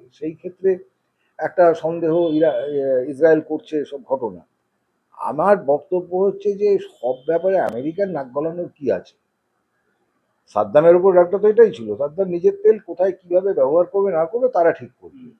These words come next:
Speaker 1: তুমি কে আমাকে, এ, ঠিক করে দেওয়ার?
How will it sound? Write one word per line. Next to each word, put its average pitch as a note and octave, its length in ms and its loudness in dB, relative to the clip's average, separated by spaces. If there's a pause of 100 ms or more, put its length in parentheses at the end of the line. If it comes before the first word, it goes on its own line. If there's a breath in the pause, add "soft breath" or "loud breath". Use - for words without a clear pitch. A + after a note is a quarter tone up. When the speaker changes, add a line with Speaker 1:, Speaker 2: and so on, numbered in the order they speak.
(300)
Speaker 1:
তুমি C#4+ 220 -8
কে D#3 240 -4
আমাকে, C3 280 -2 (420)
এ, F2+ 560 -10 (560)
ঠিক D3 140 -18
করে B2+ 180 2
দেওয়ার? E2 280 -4